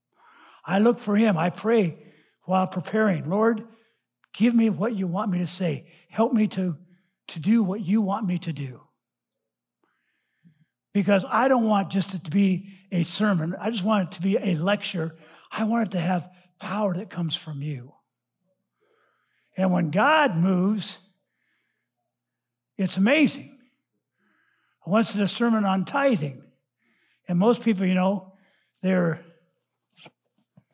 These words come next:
and when they're leaving, they kind of zip by you.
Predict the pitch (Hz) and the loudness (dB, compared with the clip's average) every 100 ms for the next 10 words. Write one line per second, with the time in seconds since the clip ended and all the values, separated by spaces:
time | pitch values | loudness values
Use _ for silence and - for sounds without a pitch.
0 | _ 294 302 _ _ - _ _ _ _ | _ _ _ _ _ -20 _ _ _ _
1 | _ _ _ _ _ _ _ _ 359 _ | _ _ _ _ _ _ _ _ _ _
2 | _ _ _ _ _ _ _ 170 170 185 | _ _ _ _ _ _ _ -8 -2 -2
3 | 180 175 185 214 180 165 156 - 180 160 | 0 0 0 0 0 -2 -4 -4 -4 -4
4 | 139 - _ _ _ _ _ _ _ _ | -8 -16 _ _ _ _ _ _ _ _
5 | _ 131 208 170 185 180 190 | _ -4 -2 0 -2 0 -2